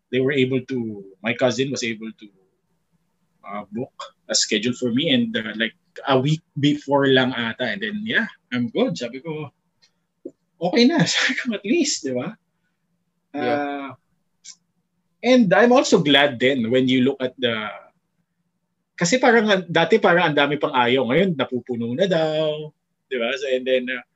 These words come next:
Speaker 2: Well,
Speaker 1: it
Speaker 2: yeah.
Speaker 1: means
Speaker 2: Well, I guess, I, I guess here, kasi iba-iba rin sa ibang cities, eh. Like, for
Speaker 1: Yes.
Speaker 2: example, sa Marikina, where our o-, office is located, I know some people na biglang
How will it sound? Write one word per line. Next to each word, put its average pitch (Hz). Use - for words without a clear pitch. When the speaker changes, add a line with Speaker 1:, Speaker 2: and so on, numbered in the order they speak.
Speaker 2:
Well, 156
Speaker 1:
it 135
Speaker 2:
yeah. -
Speaker 1:
means 190
Speaker 2:
Well, 185
I 202
guess, 302
I, 214
I 165
guess 269
here, 170
kasi 233
iba-iba 247
rin 233
sa 233
ibang 220
cities, 208
eh. 110
Like, 131
for 143
Speaker 1:
Yes. 139
Speaker 2:
example, 151
sa -
Marikina, 165
where 135
our 135
o-, 180
office 175
is 135
located, 104
I 185
know 233
some 208
people 185
na 143
biglang 208